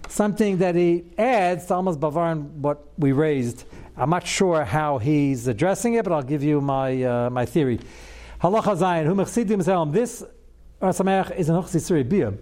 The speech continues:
where the Rambam, the only other place the Rambam talks about the concept of Chasidim as Olam. It's part of the Stira, where it's mashma over there, there's no Olam Haba officially, and Hilchos Malachim, where we started, there is Olam Haba, and what their Olam Haba is.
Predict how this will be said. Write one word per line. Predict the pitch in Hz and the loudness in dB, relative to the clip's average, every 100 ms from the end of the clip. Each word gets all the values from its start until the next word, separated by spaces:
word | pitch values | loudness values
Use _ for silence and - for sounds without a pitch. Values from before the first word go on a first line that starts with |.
| - | -8
where | - 139 | -2 2
the | |
Rambam, | 160 196 190 175 165 160 - | 2 0 0 0 -4 -10 -8
the | 160 | -2
only | 170 208 | 0 0
other | 185 | -2
place | - 190 | -2 -4
the | 175 | -2
Rambam | 175 165 | -4 -2
talks | 185 175 | -2 -4
about | 156 156 151 151 | -2 0 0 -4
the | |
concept | - 151 123 143 135 | -4 -4 -2 -4 -2
of | 123 143 | -4 -2
Chasidim | 131 143 123 113 | -2 0 0 0
as | 107 | 2
Olam. | 160 220 254 240 - - - - - - - | 2 2 0 -2 -4 -14 -16 -12 -10 -8 -8
It's | - | -4
part | - 196 | 0 2
of | |
the | 147 | 0
Stira, | - 262 240 214 175 | 2 2 2 0 2
where | 165 151 | 0 0
it's | 147 - | -4 -4
mashma | 151 - 156 | -2 0 -2
over | 127 | 0
there, | 139 139 131 | 0 0 0
there's | 120 110 | -2 0
no | 151 190 | 0 0
Olam | 185 160 | 0 0
Haba | 175 165 | 0 -2
officially, | 156 160 156 151 151 | -2 -4 -4 -2 0
and | 143 131 123 | 0 -2 -2
Hilchos | 117 95 | -4 -2
Malachim, | 120 113 113 | -2 -2 -2
where | 110 | -2
we | 131 | -2
started, | 127 123 120 110 110 | -2 -2 -2 -4 -6
there | - | 0
is | 202 220 | 0 2
Olam | 208 180 | 0 0
Haba, | 165 160 151 135 | 0 0 -2 -2
and | 123 | -4
what | 127 | -4
their | 120 | -4
Olam | 117 107 | -4 -2
Haba | 107 95 | -4 0
is. | 147 143 | 0 0